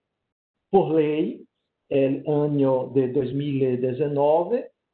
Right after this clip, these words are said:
cuyo propósito es la adquisición de productos agrícolas familiares como una forma de asegurar el desarrollo rural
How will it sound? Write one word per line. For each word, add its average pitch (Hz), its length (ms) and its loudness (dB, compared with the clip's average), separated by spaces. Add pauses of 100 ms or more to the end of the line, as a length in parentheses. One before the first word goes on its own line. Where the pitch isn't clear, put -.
(140)
cuyo 294 500 0
propósito 190 920 0
es 170 200 2
la 180 440 0
adquisición 175 880 -2
de 185 80 0
productos 175 580 -2
agrícolas 170 480 -2
familiares 165 680 -2
como 175 200 -2
una 180 320 -2
forma 170 340 0
de 160 100 2
asegurar 156 600 0
el 147 80 -2
desarrollo 151 480 -4
rural 139 320 -2